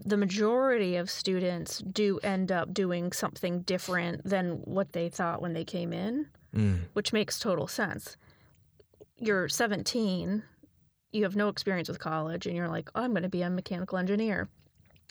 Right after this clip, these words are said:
Speaker 1: Now you're twenty-two, you know,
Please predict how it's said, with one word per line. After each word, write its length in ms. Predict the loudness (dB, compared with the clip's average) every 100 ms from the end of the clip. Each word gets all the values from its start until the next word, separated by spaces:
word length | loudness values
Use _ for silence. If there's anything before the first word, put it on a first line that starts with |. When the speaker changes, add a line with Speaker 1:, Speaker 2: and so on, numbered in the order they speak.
| -4
Speaker 1:
Now 160 | 2 2
you're 180 | 2
twenty-two, 920 | 0 0 0 0 -2 2 2 2 -2 -8 -18 -20 -20 -12 0
you 120 | 4
know, 260 | 4 2